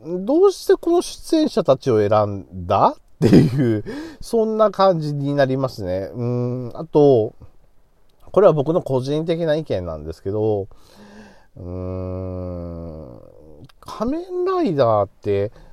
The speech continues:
の仮面って、あ、そういうなんか、うん、なんか、もうちょっとなんかかっ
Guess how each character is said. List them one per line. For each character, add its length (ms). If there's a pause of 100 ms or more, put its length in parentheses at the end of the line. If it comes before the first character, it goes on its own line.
(760)
の 260
仮 240
面 260
っ 20
て、 420
あ、 60
そ 480
う 60
い 160
う 80
な 100
ん 100
か、 320
う 80
ん、 460
な 100
ん 60
か、 360 (200)
も 340
う 40
ち 120
ょ 40
っ 40
と 160
な 120
ん 20
か 100
か 140
っ 60